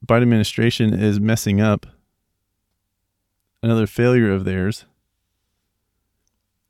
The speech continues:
is, uh, covid. So Biden said his whole,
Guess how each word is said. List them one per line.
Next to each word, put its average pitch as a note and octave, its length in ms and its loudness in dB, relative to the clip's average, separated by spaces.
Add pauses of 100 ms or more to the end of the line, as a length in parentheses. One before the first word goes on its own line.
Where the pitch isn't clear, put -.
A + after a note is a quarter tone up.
is, A2 580 0 (180)
uh, G#2+ 280 2
covid. D#3 500 0
So A2+ 320 4
Biden C3+ 420 0
said C3 420 -2
his B2+ 160 -6
whole, B2+ 300 -2